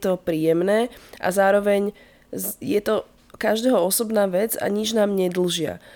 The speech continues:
Jedno, jedna vec je, o, uviesť, že dobre, že samozrejme sa o seba starám a nie je to len olivovým olejom.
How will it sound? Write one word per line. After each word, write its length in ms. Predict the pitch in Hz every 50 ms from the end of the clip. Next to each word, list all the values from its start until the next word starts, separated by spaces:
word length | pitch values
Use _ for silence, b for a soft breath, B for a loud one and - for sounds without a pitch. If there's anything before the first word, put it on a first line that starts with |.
| B B B
Jedno, 560 | - 196 214 214 240 240 240 233 233 220 - - -
jedna 480 | - 208 214 214 208 214 214 214 214
vec 160 | 208 214 208 202
je, 480 | 208 214 202 196 196 190 190 185 - - _ -
o, 480 | - 180 180 175 175 170 170 170 170 - - -
uviesť, 400 | - 196 185 196 196 185 185 175
že 140 | - 175 170
dobre, 400 | - 165 165 180 185 196 196 196
že 320 | 190 190 170 165 160 170
samozrejme 400 | - 180 165 175 175 185 180 175 175 175
sa 80 | -
o 80 | 175 170
seba 240 | 170 185 180 175 175
starám 640 | 180 - - - 170 160 165 160 160 175 190 208 -
a 80 | -
nie 320 | 175 170 165 165 165 170 170
je 80 | 165
to 80 | 180 165
len 240 | 160 160 160 165 170
olivovým 480 | 160 160 160 170 170 170 170 170 170
olejom. 640 | 160 156 156 160 160 160 165 170 190 220 262 277 B